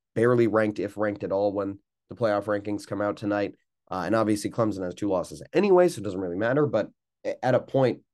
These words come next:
that was going to destroy Clemson's resume because North Carolina was no longer going to be a ranked win, even though it's the A C C championship game. Uh, and then finally, the biggest upset of the weekend, four and seven Texas A and M,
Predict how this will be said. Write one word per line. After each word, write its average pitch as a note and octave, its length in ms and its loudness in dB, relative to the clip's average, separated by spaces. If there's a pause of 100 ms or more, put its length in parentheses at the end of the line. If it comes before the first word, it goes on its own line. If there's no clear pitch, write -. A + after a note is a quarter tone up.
(120)
that A#2+ 120 0
was A#2 120 -2
going A2 220 -2
to G#2 40 -4
destroy G2+ 360 -6
Clemson's G2 380 -6
resume F#2+ 340 -2
because F2+ 300 -8
North G#2+ 200 2
Carolina G2 340 2
was F2+ 160 -6
no G2 140 0
longer F2 260 -2
going E2+ 240 -4
to E2+ 60 -6
be E2 140 -8
a F2+ 40 -4
ranked E2 340 -6
win, F2 300 -2 (240)
even A2 220 4
though G2 100 4
it's F2+ 100 -6
the G2 140 0
A F2+ 60 0
C F2+ 120 -12
C F2+ 140 -8
championship F2 640 -4
game. C#2 240 -8 (400)
Uh, G#2 200 4
and B2 140 6
then A#2+ 100 6
finally, A#2 520 2 (240)
the G#2+ 60 -4
biggest A2+ 280 2
upset G2 300 0
of E2+ 60 -10
the F2 60 -10
weekend, F2 380 -6 (320)
four F#3 360 4
and C3 140 6
seven C3 360 2
Texas A#2+ 400 0
A G#2 100 4
and F#2+ 120 -2
M, E2+ 280 -6